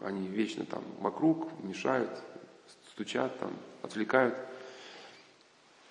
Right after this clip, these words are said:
И несколько раз во время беседы я приводил, э, пример, и щас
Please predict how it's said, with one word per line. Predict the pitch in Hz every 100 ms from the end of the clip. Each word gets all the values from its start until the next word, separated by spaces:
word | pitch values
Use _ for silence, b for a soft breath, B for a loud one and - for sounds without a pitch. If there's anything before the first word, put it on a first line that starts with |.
| b b b -
И | - 170 139 - - - -
несколько | 147 147 - 151
раз | 143 123
во | 110
время | 110 127 123
беседы | 127 175 175
я |
приводил, | 113 113 123 120 101
э, | - - 101
пример, | 123 165 180
и | 101
щас | - 101